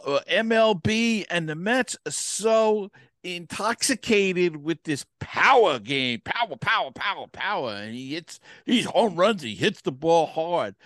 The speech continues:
Yeah, what's the good hitting the ball hard if you're hitting it right at somebody all the time? Or i-, if you're,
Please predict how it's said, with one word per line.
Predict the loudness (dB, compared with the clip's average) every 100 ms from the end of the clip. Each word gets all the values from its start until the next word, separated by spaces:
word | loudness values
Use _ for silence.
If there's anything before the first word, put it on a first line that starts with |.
| -20 _ -16
Yeah, |
what's | -12 -8 -8 -6
the |
good | -2 0 0
hitting | 2 2
the | 0
ball | 4 6 6
hard | 4 4
if | 2 0
you're | -6
hitting | -4 -4
it | -2
right | 0 2
at | 0 -2
somebody | -8 -8 -2 -2 0
all | -4 -4 -6
the |
time? | -8 -8 -8 -8 -14 -20 -12
Or | 0 2 2
i-, | 0 -6
if | -8 -6
you're, | -2